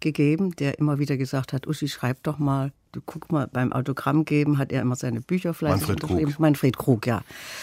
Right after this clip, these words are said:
Speaker 1: Und er hat gesagt: "Schreib doch auch mal, dann hast du ja auch so. Und du hast doch eine gute Schreibe, schreib mal." Und Manfred, äh, war befreundet mit Christa Schädlich, seiner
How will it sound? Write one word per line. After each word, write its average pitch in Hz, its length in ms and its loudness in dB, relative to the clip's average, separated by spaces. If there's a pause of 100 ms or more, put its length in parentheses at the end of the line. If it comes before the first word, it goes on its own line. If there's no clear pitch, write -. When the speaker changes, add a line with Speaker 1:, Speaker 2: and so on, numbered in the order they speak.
(340)
Speaker 1:
Und 123 540 2
er - 100 -2
hat 127 160 -2
gesagt: 131 320 -2
"Schreib 135 240 -2
doch 143 140 -2
auch 175 140 -2
mal, 180 180 2
dann 151 200 2
hast 147 220 -4
du 151 60 -6
ja 143 140 -2
auch - 160 -18
so. 170 220 -2 (460)
Und 151 180 4
du 160 60 6
hast 180 220 4
doch 170 40 4
eine 160 120 4
gute 139 240 0
Schreibe, 160 520 2
schreib - 340 -4
mal." 113 200 0 (540)
Und 151 220 4
Manfred, 156 500 4
äh, 139 320 2
war 135 180 2
befreundet 156 760 0
mit 143 360 0
Christa 127 640 0
Schädlich, 165 460 -2
seiner 120 500 0